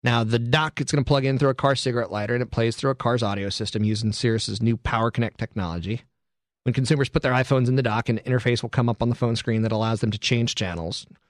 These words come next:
The dock uses, uh, users must purchase a satellite radio subscription with a basic monthly rate of twelve ninety-five a month. iPod Touches also work with the dock. So, okay, it's cute.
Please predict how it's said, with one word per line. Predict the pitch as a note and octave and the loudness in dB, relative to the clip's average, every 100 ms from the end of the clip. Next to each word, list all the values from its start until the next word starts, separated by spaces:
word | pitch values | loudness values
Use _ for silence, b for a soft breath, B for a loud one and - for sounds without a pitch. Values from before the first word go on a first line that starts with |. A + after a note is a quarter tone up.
| _ | _
The | A#2+ | -2
dock | B2 B2 C3 | 2 2 2
uses, | A#2+ A#2 - | 0 0 0
uh, | A#2 A#2+ A2+ A2 | 2 4 4 2
users | A2 A#2 A2+ | 2 2 2
must | B2 A#2 | 0 0
purchase | - C3+ B2 | -2 -2 -2
a | A2+ | 0
satellite | B2+ A#2+ A#2+ | 0 2 0
radio | A#2 G#2 | 0 -2
subscription | G#2 - - A2+ - B2 | -4 -6 -4 -2 0 -2
with | G#2 | 0
a | |
basic | G#2 G#2+ - | 0 -2 -2
monthly | G#2+ A2+ | -2 0
rate | A2+ G#2+ | 0 0
of | - | 0
twelve | A2 A2 | -2 0
ninety-five | A2 A2+ A2 | -2 0 0
a | A#2 | 0
month. | G2+ E2 - _ _ _ _ | 0 -4 -14 _ _ _ _
iPod | - B2 B2+ A#2 | 0 2 2 2
Touches | A2+ A2 G2 | 0 -2 -6
also | A2+ A2+ - | -2 0 0
work | G#2 G2 - | 0 -2 -4
with | G2 | -6
the | G2 | -6
dock. | E2+ - | -8 -12
So, | - B2 A#2 A2+ - _ _ _ _ _ _ _ | -2 0 0 -2 -6 _ _ _ _ _ _ _
okay, | G3+ - F#2 - - _ _ _ _ _ _ _ | -2 0 -6 -6 -18 _ _ _ _ _ _ _
it's | F3 - | -4 -2
cute. | - D3 G#2 | -2 -2 -2